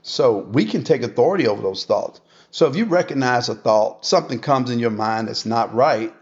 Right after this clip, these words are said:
<clears throat> don't let it stay there. Simply change the thought. You know, say, "No, devil, I'm not receiving that thought. I cast that down in Jesus' name,"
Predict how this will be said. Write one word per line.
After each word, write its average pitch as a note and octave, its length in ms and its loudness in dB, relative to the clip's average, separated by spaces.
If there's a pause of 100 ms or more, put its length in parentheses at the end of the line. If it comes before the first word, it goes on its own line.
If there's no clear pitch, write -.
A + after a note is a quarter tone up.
(140)
<clears throat> - 220 -16
don't E3 460 2
let D3 160 4
it A#2 60 -6
stay B2 300 -2
there. A2+ 280 -4 (200)
Simply D#3 380 -6
change C3 380 -6
the A#2 80 -14
thought. F3 360 -2 (640)
You B2 120 -4
know, A#2+ 260 0 (300)
say, D3+ 200 0
"No, D3 380 4
devil, C3 380 0
I'm C#3 160 -2
not C3+ 180 0
receiving C3+ 460 -4
that F#2+ 220 -8
thought. - 340 -4
I G#2 100 -6
cast C3 400 0
that B2+ 180 0
down D#3 280 0
in A2 120 -2
Jesus' A#2 440 -6
name," C#3 320 -2